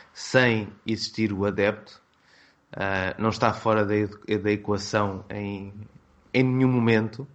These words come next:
Ou seja, quando se diz, "Ah, regressamos com o futebol,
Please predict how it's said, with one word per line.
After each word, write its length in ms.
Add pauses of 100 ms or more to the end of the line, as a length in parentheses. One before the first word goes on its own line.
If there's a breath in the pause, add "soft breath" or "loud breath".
(300)
Ou 100
seja, 480 (560 loud breath)
quando 260
se 200
diz, 480 (340 soft breath)
"Ah, 380
regressamos 600
com 200
o 40
futebol, 680